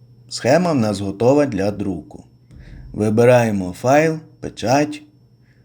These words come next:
Тут вибираємо принтер, яким друкуємо.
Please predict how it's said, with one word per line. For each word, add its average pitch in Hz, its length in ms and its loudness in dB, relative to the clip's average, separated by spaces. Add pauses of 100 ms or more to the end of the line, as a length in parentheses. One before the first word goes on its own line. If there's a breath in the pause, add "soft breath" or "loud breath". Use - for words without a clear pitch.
(140 soft breath)
Тут 147 220 0
вибираємо 113 800 2
принтер, 156 580 -2
яким 151 380 0
друкуємо. 143 800 -2